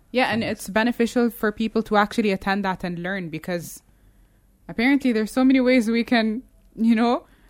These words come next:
Speaker 1: like,
Speaker 2: Sure.
Speaker 1: have our finances used against us or something like that.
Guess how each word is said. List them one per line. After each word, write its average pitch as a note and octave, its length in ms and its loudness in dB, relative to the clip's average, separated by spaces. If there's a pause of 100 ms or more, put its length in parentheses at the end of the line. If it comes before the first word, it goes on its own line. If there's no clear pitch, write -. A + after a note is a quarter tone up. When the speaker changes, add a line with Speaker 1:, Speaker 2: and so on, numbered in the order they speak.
(100)
Speaker 1:
like, G#3+ 220 2
Speaker 2:
Sure. A3 80 -2
Speaker 1:
have A3+ 220 4
our G3+ 200 4
finances G#3 1200 0 (800)
used A3+ 480 0
against G3 420 -2
us A3 160 0
or F3+ 100 -2
something G#3+ 400 -4
like F3 160 -6
that. D#3+ 220 -6